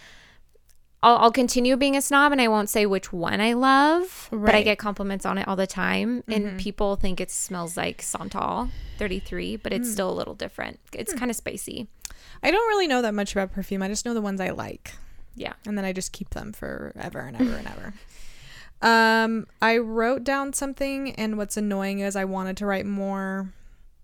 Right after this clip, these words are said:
Speaker 2: and I just don't even know what it means, so I don't know what that says. Um, my new photography backpack is very nice. It works very
Speaker 1: Mm-hmm.
Speaker 2: well. It hurts my back in, like, three seconds, but it's great.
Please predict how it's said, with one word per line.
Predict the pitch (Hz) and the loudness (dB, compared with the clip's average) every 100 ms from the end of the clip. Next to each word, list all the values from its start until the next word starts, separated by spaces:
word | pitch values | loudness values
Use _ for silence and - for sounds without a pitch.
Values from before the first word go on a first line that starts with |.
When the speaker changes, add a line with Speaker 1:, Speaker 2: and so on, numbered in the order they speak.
| _ _ _ _ _ _ - | _ _ _ _ _ _ -2
Speaker 2:
and | 208 | 0
I | 196 | 0
just | 190 190 196 | 0 -2 -2
don't | 190 | -2
even | 185 - | -4 -4
know | 80 | -4
what | 80 | -4
it | - | -4
means, | - - - - - - - - | -8 -10 -8 -8 -6 -8 -10 -2
so | - - | 0 0
I | - | -2
don't | - - 71 | -6 -12 -14
know | - | -14
what | - | -10
that | - - | -8 -6
says. | - - - - - - - | -6 -6 -8 -10 -16 -14 -4
Um, | 240 247 240 233 | 0 2 0 -2
my | - 233 226 226 226 220 220 208 - - - - | -6 -4 -2 -2 -2 0 -2 -4 -8 -20 -14 -4
new | 226 220 | -2 -2
photography | 220 208 208 214 | -2 -2 -2 -2
backpack | 240 196 - 208 226 403 - - - - | -2 -2 0 0 0 -2 -12 -20 -20 -16
is | 220 208 | -12 -6
very | 202 190 196 | -4 -2 -2
nice. | 247 196 247 - | -2 -2 -2 -4
It | |
works | 202 196 202 | -4 -4 -2
very | 202 185 | 0 0
Speaker 1:
Mm-hmm. | 226 | 0
Speaker 2:
well. | 208 180 202 247 - - - - - - - - - - | 0 0 -2 -6 -14 -20 -18 -16 -16 -20 -20 -20 -18 -12
It | 208 | -8
hurts | 196 196 - | -6 -6 -6
my | 208 | -4
back | 202 190 185 | -2 -2 -2
in, | 190 190 | -6 -4
like, | 185 185 - | -6 -8 -8
three | 196 208 | -6 -4
seconds, | - - 190 - - | -4 -6 -8 -10 -10
but | - 156 - | -8 -10 -10
it's | - - | -10 -10
great. | - | -10